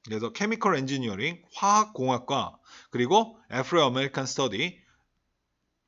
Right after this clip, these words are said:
음, 그러니까 이제 흑인들, 흑인 연구의 학위와 함께. 뭔 흑인 연구 학위가 있어요? 궁금해할 수 있는데 많습니다. 아. 그러니까 이제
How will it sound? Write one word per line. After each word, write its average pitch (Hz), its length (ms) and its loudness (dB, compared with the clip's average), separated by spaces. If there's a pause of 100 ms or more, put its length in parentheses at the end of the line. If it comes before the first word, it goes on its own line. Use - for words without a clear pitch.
(300)
음, 92 260 -12
그러니까 127 300 0
이제 104 260 -6 (280)
흑인들, 214 580 -2
흑인 226 500 -2
연구의 127 1040 0
학위와 196 420 2
함께. 185 360 -6 (340)
뭔 139 340 0
흑인 220 460 -2
연구 175 240 2
학위가 196 380 4
있어요? 120 600 2 (260)
궁금해할 147 480 0
수 139 80 -2
있는데 117 500 0 (240)
많습니다. 110 640 -2 (160)
아. - 240 -10 (1160)
그러니까 127 240 0
이제 117 300 -2